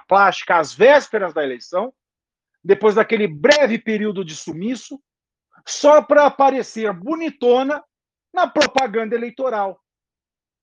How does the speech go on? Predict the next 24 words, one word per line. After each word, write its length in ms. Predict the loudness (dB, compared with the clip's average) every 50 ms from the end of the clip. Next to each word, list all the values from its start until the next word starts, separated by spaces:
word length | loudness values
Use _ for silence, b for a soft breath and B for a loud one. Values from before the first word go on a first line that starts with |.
| _ _ _ _ _ _ _ _ _ _ _ _ _ -2
Quer 140 | -2 0
mais 320 | 0 0 -2 -2 -2 -6 -10
prova 440 | -6 -2 0 2 2 2 2 0 -4
do 140 | -6 -8
que 160 | -6 -2 0 0
é 80 | 0
vaidade, 920 | 0 -2 0 0 2 2 0 0 -2 -2 0 0 0 -2 -4 -6 -12 -18 -20 b b b b b b
puramente 800 | -2 0 2 2 4 4 2 2 0 -2 -4 -6 -6 -8 -8 -8
vaidade, 800 | -2 2 2 2 2 2 0 0 2 2 2 0 -2 -4 -10 -16 B B B B
nada 640 | -10 -4 0 2 2 2 2 2 2 2 2 2
mais 440 | 0 0 0 0 2 2 0 -2 -4
do 160 | -6 -10 -10
que 160 | -10 -10 -10
vaidade, 760 | -2 2 2 2 2 2 2 2 4 4 4 4 2 -2 -10 B B B
esta 360 | B 2 2 2 2 -2 -2
campanha 480 | -2 -2 -4 -4 -2 -2 -2 -2 -2 -2
da 140 | -2 -2 -2
Joyce 400 | -2 -2 -4 -4 -4 -8 -14 -10
Hasselmann 500 | -6 -4 -4 -4 -4 -6 -12 -20 -20 -20 -20 _ _ _ 0
pra 160 | 2 2 2
Prefeitura 640 | 0 -2 -4 -4 -4 -6 -8 -6 -4 -4 -4 -4 -4
de 80 | -6
São 200 | -4 -4 -4 -2
Paulo. 380 | -2 0 2 2 0 0 -4